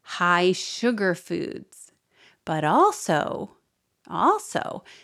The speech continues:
serotonin is actually used to make the melatonin.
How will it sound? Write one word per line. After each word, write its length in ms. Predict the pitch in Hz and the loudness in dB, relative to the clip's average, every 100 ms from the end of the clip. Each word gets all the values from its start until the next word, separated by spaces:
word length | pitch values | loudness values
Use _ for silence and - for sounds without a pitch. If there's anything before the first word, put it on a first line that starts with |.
| _ - | _ -14
serotonin 880 | - 359 453 - - 240 370 285 | 2 4 4 0 0 6 8 8
is 160 | 180 175 | 4 4
actually 420 | 190 220 - 202 | 2 2 -2 0
used 560 | 180 165 220 262 220 214 | 0 0 2 4 2 -2
to 120 | 185 | -4
make 580 | 175 175 269 254 262 - _ _ | -2 2 4 4 0 -14 _ _
the 80 | 214 | 2
melatonin. 1400 | 214 202 196 202 214 - 240 269 403 381 240 190 185 | 4 4 4 4 0 -2 0 4 6 6 6 4 0